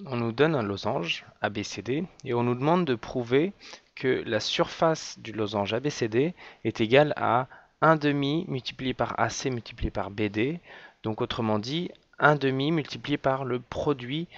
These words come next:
de la longueur des deux diagonales. Donc d'abord, première chose qu'on va faire, on va essayer de écrire sur cette figure tout ce qu'on sait sur les losanges. Une fois qu'on a dit que c'était un losange, qu'est-ce que,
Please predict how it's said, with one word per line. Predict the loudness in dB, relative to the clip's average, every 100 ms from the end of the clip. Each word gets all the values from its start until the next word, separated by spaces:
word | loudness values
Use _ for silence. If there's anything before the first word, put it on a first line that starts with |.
| -20 -6
de | 0
la | 2 4
longueur | 2 0 0 -2
des | -6
deux | -2 0 -2
diagonales. | -4 0 0 0 -2 -4 -8 -16 _ _ _ _ -20 -20 _ -4
Donc | -2 0
d'abord, | 2 6 6 6 2 -8 -18 -10
première | -4 0 0
chose | -2 -4 -4
qu'on | -6
va | -4
faire, | 2 4 4
on | 2
va | 2
essayer | 2 2 2
de | 2 -2 -4 -16 _ -10
écrire | -6 -4 -2 2 2 2
sur | -2 -6
cette | -6 -8
figure | -4 -2 -2
tout | -4
ce | -6
qu'on | -6
sait | -4 -2
sur | -2 -4 -4 -6 -18 -16 -4
les | 0
losanges. | 0 0 -2 -4
Une | -2
fois | -2
qu'on | 0 -2
a |
dit | -4 -8
que |
c'était | -8 -4 -2
un |
losange, | -2 0 0 -2 -2
qu'est-ce | -2 -2 -6
que, | -4 -2